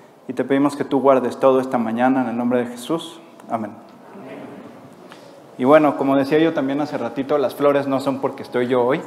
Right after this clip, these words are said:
Las, las flores son porque ayer fue la clausura de C C I. Entonces todavía se qued-, estuvieron para del, del, del ciclo escolar, de la escuela, y entonces se quedaron, se quedaron todavía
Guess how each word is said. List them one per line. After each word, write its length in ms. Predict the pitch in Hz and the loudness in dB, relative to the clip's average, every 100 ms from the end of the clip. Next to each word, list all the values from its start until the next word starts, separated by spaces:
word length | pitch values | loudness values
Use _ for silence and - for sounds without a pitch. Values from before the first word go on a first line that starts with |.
| - - - - - | -12 -18 -18 -16 -4
Las, 260 | 123 - - - - - - | -2 -2 -8 -12 -14 -14 -2
las 200 | 131 127 | -2 0
flores 500 | 143 147 143 147 143 | 6 8 8 6 4
son 340 | - 143 131 | 0 2 2
porque 220 | 139 135 | 2 2
ayer 240 | 123 127 131 | 4 4 4
fue 140 | 151 | 6
la 140 | 139 131 | 6 6
clausura 600 | 123 120 120 143 143 139 | 2 0 4 6 8 8
de 160 | 127 | 6
C 160 | - 143 | 2 2
C 160 | 143 | 4
I. 240 | 139 147 262 - - - - - - | 4 4 -2 -8 -14 -16 -20 -16 -14
Entonces 480 | 117 123 127 127 | -6 -4 -2 -2
todavía 800 | 127 131 127 127 127 127 127 127 | 2 4 6 6 4 6 4 4
se 220 | - 123 120 | 0 -6 -4
qued-, 240 | 120 117 | -4 -4
estuvieron 420 | 113 123 123 131 127 | -6 -2 2 2 0
para 260 | 120 110 | -2 -2
del, 400 | 110 120 117 117 | -6 -6 -8 -8
del, 440 | 127 113 113 113 113 - | -10 -10 -10 -10 -12 -12
del 140 | 117 | -10
ciclo 280 | 117 - 143 | -6 0 2
escolar, 540 | 151 - 127 131 151 156 | 2 4 8 10 8 6
de 80 | |
la 80 | 113 | 0
escuela, 460 | 110 - 147 156 214 - - - - - - | -2 2 4 6 2 -2 -16 -18 -20 -20 -8
y 120 | 123 123 | 0 2
entonces 460 | 117 131 127 135 | 6 4 6 4
se 140 | 131 120 | 4 4
quedaron, 600 | 127 120 123 127 127 - | 8 10 10 6 4 -2
se 160 | 123 | -6
quedaron 340 | 117 120 127 123 | 0 4 4 4
todavía 840 | 127 123 120 120 120 113 110 101 | 4 4 4 2 2 2 -2 -6